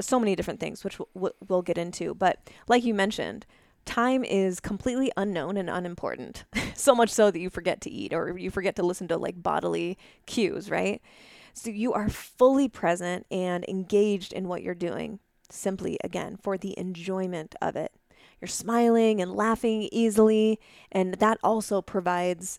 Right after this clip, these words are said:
emotional release. So it is a type of therapy. And unfortunately, this is what,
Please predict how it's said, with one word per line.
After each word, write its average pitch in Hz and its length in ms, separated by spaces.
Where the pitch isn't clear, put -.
emotional 196 720
release. 175 480
So 208 240
it 220 100
is 233 440
a 180 100
type 196 420
of 165 420
therapy. 175 560
And 214 400
unfortunately, 233 580
this 240 240
is - 60
what, 277 180